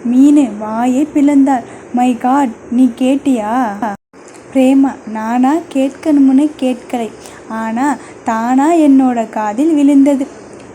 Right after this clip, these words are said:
கார்த்திக் பிரேமாவின் கையை அழுத்தினான். பிரேமா ஏதோ சொல்ல வாய் திறந்தவள் ஊமையானாள். மீனு, "இப்படி கூட மிரட்டலாமா? நம்ம மச்சான் எப்படி சத்தம் போடாம அவரோட போனான்னு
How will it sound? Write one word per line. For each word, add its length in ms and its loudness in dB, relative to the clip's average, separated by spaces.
கார்த்திக் 580 -4
பிரேமாவின் 720 0
கையை 440 -6
அழுத்தினான். 680 -2
பிரேமா 580 0
ஏதோ 460 -2
சொல்ல 520 -2
வாய் 300 -4
திறந்தவள் 580 -6
ஊமையானாள். 760 2
மீனு, 440 2
"இப்படி 420 -2
கூட 360 -2
மிரட்டலாமா? 880 -2
நம்ம 300 -2
மச்சான் 760 -4
எப்படி 360 -4
சத்தம் 540 -4
போடாம 480 -2
அவரோட 540 -4
போனான்னு 680 -2